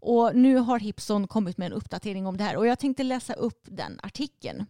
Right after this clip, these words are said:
Och i podden Ridklubben så hade Kyra sagt att hon tyckte att F A I gjorde ett misstag när de förbjöd rollkur. Och att de istället borde ha förbjudit aggressiv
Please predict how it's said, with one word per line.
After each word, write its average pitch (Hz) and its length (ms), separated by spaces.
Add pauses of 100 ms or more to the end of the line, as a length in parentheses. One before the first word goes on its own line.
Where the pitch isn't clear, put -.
(140)
Och 240 360
i 247 240
podden 196 460
Ridklubben 220 720
så 202 500
hade 202 320
Kyra 190 360
sagt - 340
att 180 140
hon 202 140
tyckte - 260
att 165 100
F - 180
A 185 180
I - 20
gjorde 190 220
ett 170 100
misstag 220 560
när 214 120
de 190 260
förbjöd 175 920
rollkur. 214 840 (400)
Och 202 180
att 180 120
de 208 160
istället 175 340
borde 196 220
ha 170 60
förbjudit 180 560
aggressiv 190 600